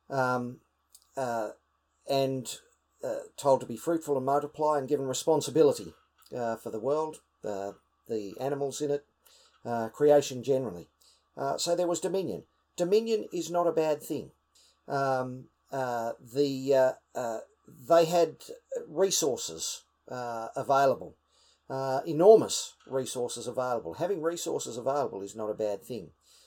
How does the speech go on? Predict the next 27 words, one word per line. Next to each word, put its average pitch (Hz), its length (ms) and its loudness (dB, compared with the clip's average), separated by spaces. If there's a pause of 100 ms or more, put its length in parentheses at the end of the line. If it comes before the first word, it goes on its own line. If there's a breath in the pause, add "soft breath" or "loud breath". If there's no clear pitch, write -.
(200 soft breath)
Um, 135 300 0 (220)
they 170 120 8
then 233 180 6
became 190 340 0
sojourners, 139 840 0 (460)
uh, 113 460 -6
in 131 140 -8
the 110 80 -4
world, 98 340 -4 (200)
uh, - 320 -8 (500)
out 180 220 6
of 131 120 -8
the 131 80 -4
Garden 131 360 2
of 117 100 -4
Eden, 110 340 -2 (500 soft breath)
uh, 120 300 -4
in 175 120 0
a 156 100 4 (140)
strange 165 600 4
and 120 460 -6
foreign 156 380 8
land. 123 420 2 (500 soft breath)
Um, 131 520 2 (220)
uh, 139 280 -4
but 185 240 6 (480)
Abraham 160 720 4